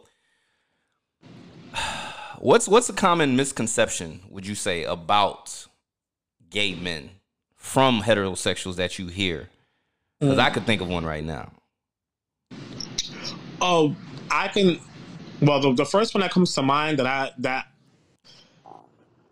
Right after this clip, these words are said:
Speaker 2: that, um, it was just sh-, two. I always say that the choice part,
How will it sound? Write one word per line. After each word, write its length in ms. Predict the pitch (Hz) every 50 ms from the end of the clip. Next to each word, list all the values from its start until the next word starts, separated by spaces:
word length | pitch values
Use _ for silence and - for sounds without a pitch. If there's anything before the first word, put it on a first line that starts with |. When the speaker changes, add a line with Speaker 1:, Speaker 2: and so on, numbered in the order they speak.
| _ - - - 147
Speaker 2:
that, 200 | 139 143 147 147
um, 520 | 147 143 143 143 139 135 127 123 127 117 _ _ _ _ _ _ _ _ _ _ _ _ _ _ _ -
it 100 | 151 156
was 220 | 156 170 151 160 156
just 420 | 143 - 190 247 254 247 240 - -
sh-, 100 | - - 214 - -
two. 260 | - - 180 131 120 117 117 123 - - - _ -
I 60 | 156 170
always 220 | 175 180 185 180
say 180 | - 185 165 156
that 180 | 151 147 -
the 80 | - 147
choice 380 | - - - 190 185 180 -
part, 420 | - - 190 175 170 180 202 -